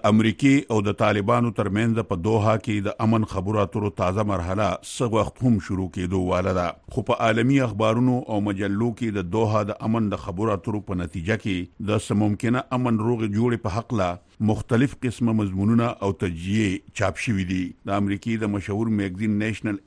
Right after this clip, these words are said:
انټرست په تازه غڼه کې د امریکې او د طالبانو ترمنځ د امن په خبرو اترو د نامتو لیکوال روبن سیمکاکس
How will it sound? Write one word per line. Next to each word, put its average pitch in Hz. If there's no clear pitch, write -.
انټرست 110
په 101
تازه 98
غڼه 117
کې 90
د 104
امریکې 113
او 104
د 98
طالبانو 104
ترمنځ 107
د -
امن 127
په 107
خبرو 107
اترو 123
د 107
نامتو 98
لیکوال 113
روبن 113
سیمکاکس 110